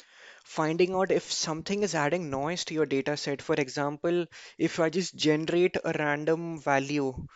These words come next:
um, and add a new column, and it's adding a lot of noise to your data set. So if a p-value is very high, for example, if p-value is zero point one or even s-, or even ten,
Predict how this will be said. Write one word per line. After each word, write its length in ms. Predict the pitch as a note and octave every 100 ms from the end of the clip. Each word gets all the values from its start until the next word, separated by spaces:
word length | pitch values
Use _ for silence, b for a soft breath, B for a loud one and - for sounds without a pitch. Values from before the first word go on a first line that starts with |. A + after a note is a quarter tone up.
| B B B B -
um, 320 | - C3+ B2+ -
and 260 | C#3 D3 -
add 280 | C#3+ D3+ D#3+
a 40 |
new 200 | D3+ D3
column, 600 | - C#3 C3 F#3 B3+ - B B B B -
and 300 | D3+ D#3+ C#3+
it's 220 | E3 -
adding 380 | - C#3+ D3+ F3
a 40 | F3
lot 180 | D3
of 100 | D#3+
noise 360 | D3 C3 C#3+ D#3
to 100 | F3
your 100 | D#3+
data 260 | C3+ C3+ D3
set. 220 | - D#3+
So 80 | E3+
if 120 | -
a 60 | E3
p-value 520 | - F3 F3+ F3 F#3
is 120 | D3+
very 340 | - D3+ D#3
high, 400 | E3 C#3 C3+ B2+ - B B B
for 180 | - D#3+
example, 580 | D3 C3 C#3 C#3+ D#3+ D3+
if 180 | D3 -
p-value 540 | D3+ D3 D3 C#3+ D3
is 320 | D3 C#3 - -
zero 280 | C3+ C#3+ D3+
point 300 | D3+ D3 C3+
one 260 | C#3 C3+
or 240 | - C3+ C3+
even 480 | C3+ C#3+ D3 C#3 - -
s-, 200 | - -
or 200 | - C#3+
even 260 | C#3 D3 C#3+
ten, 380 | D3 C#3+ B2